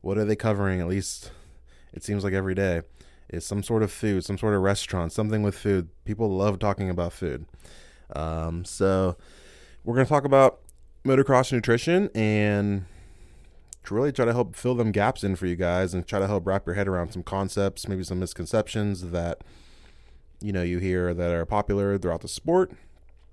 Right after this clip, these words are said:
and kinda just wrap our head around, you know, general ideas that you should be following, especially if you're an elite level racer. So the first thing I wanna get out of the way in,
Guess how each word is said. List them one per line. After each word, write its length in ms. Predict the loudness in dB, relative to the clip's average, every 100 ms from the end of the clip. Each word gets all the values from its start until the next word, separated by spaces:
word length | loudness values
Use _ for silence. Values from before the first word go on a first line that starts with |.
| -20 -10
and 360 | -2 0 0 0
kinda 200 | -2 0
just 100 | 2
wrap 240 | 2 2
our 80 | 0
head 160 | 0 2
around, 460 | 2 2 0 -2 -6 -20 -20 -20 -20 -20 -12
you 80 | -6
know, 220 | -4 -6
general 420 | -2 2 4 6
ideas 520 | 4 4 2 0 -2 -2
that 300 | -2 -2 -4
you 200 | -6 -6
should 320 | -6 -4 -2
be 60 | -2
following, 560 | 0 0 0 0 -2
especially 500 | -6 -6 -6 -4 -4
if 120 | -4
you're 100 | -4
an 100 | -4
elite 360 | -4 -4 -4 -4
level 260 | -4 -4 -4
racer. 480 | -4 -6 -8 -10 -12 -20 -20 -20 -20 -20 -20 -20 -20 -20 -6
So 240 | 0 0
the 80 | 2
first 220 | 2 4
thing 80 | 4
I 60 | 6
wanna 200 | 4 4
get 140 | 4
out 80 | 4
of 80 | 2
the 60 |
way 340 | 2 2 2 -2 -10 -20 -20 -20 -20 -20 -20 -20 -20 -20 -10
in, 360 | -2 2 2